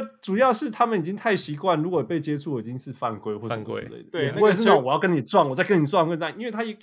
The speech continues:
Speaker 1: 有可能是后卫，但是也是跟人家撞啊。但是现在整个趋势就不是这样。
Speaker 3: 对，我觉得就是美国这一点，现在你选不到太多真的，你的身体、你的锋线其实就比欧洲人更好的这个优势，等于就是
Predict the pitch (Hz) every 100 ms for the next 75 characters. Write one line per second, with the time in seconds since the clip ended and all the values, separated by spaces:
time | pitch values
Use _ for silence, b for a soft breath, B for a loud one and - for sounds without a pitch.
0 | 175 214 226 185 226 226 208 202 202 180
1 | 185 135 180 165 147 143 147 113 110 123
2 | b b b - 170 196 214 175 135 120
3 | - 143 139 127 - 110 - 113 - -
4 | _ 139 _ _ _ _ _ _ _ _
5 | _ _ _ - 185 147 147 170 269 262
6 | 247 262 180 147 165 175 233 233 180 143
7 | 208 214 175 165 208 175 175 170 180 156
8 | 156 165 160 143 143 _ - _ _ _
9 | 143 139 151 185 202 165 127 123 127 156
10 | 160 180 147 135 139 143 - 185 139 143
11 | 151 165 147 131 - 123 120 113 120 139
12 | 123 120 127 117 120 123 156 147 160 139
13 | 143